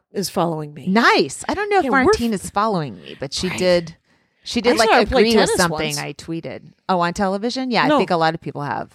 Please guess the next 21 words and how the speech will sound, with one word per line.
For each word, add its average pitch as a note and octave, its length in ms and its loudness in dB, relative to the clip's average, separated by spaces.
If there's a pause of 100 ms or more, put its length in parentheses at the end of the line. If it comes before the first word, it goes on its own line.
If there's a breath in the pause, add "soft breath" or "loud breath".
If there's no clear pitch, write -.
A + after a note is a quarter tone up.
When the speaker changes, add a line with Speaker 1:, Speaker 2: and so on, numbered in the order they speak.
Speaker 1:
No, F4 80 -2
no, E4 120 2
in A3+ 120 4
a A3 80 2
thing. G#3+ 420 -6 (120)
Speaker 2:
Oh, D4+ 240 4
okay. G3+ 200 6
Speaker 1:
With, E3+ 80 -4
uh, G3 240 6
with, F#3+ 180 -4 (1040)
it G#3 80 4
was, A3 240 4
it A3 220 2
was G3 200 -2
an G3 120 -6
exhibition E3+ 840 -4 (160)
with, F#3 340 -2
uh, F3 240 2 (1080)
with G3 180 0
another G#3 380 4
famous F#3+ 600 -2